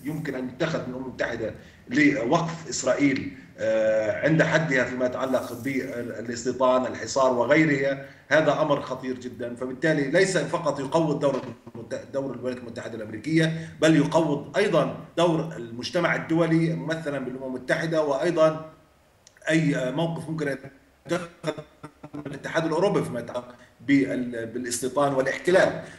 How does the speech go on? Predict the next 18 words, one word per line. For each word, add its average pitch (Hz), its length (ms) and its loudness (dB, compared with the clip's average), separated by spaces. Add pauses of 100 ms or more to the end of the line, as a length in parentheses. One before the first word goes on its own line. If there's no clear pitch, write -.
فبالتالي، 160 640 4
آه، 135 280 0
هناك 160 500 2
بعض 160 220 0
الأمور 147 280 -2
التي 135 260 -4
باتت 156 260 0 (120)
ت-، 139 100 -10 (100)
تأخذ، 131 280 -6 (240)
آه، 104 680 -8
وضوحًا 180 540 2 (300)
فيما 160 180 4
يتعلق 160 580 2
بدعم 160 380 4
إسرائيل، 131 560 -4 (160)
ولكن 160 400 2
ليس 180 260 0
هناك 156 300 -2